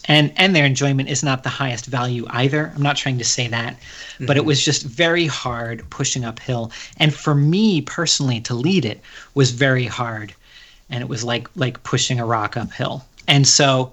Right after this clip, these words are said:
Speaker 1: that was when I decided, instead of doing this every day, we're just gonna carve out one hour each week, and we're gonna do this for a more extended time. And that was when we,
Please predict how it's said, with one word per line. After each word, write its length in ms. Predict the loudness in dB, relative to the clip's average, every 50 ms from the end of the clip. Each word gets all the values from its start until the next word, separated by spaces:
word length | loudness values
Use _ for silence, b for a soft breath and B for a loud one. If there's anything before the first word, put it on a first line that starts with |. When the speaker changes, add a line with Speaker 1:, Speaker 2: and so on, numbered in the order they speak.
| -4
Speaker 1:
that 200 | -2 0 0 0
was 140 | 0 -2 -2
when 160 | 0 0 0
I 120 | 0 -2 -4
decided, 680 | -4 -6 -6 -4 -4 -4 -4 -4 -4 -4 -6 -8 -10 -16 _ _
instead 300 | -4 -2 0 2 2 2
of 80 | 0 0
doing 200 | 0 -2 0 0
this 160 | 0 0 0
every 240 | 0 0 0 0 2
day, 420 | 2 4 2 2 2 -2 -8 -10 -12 -10
we're 180 | -6 -4 -4 -2
just 180 | -2 -2 -4 -2
gonna 160 | -4 -4 -4
carve 420 | -4 -4 -2 0 0 0 0 0
out 360 | -2 -2 -2 -2 -4 -6 -8 -12 -20 _ _ _ _ _ _
one 300 | -6 -2 2 2 4 4
hour 500 | 2 2 0 0 0 -2 -4 -6 -8 -10 -10
each 280 | -8 -6 -6 -4 -6 -6
week, 560 | -6 -8 -8 -8 -8 -8 -8 -10 -10 -10 -12 -18 -20 -20 -14 -8
and 120 | -6 -4 -2
we're 120 | 0 0
gonna 100 | 0 0 0
do 140 | 0 0
this 160 | 2 2 0 0
for 140 | 2 0
a 40 | 0
more 140 | 0 0 0
extended 460 | 0 0 0 2 2 2 2 0 -2
time. 280 | -4 -2 -2 -2 -2 -4 B B B B B B B
And 140 | 4 6 6
that 140 | 6 6 6
was 220 | 6 4 4 4
when 320 | 2 0 2 0 -2 -4 -6
we, 420 | -6 -4 -4 -2 -4 -4 -6 -8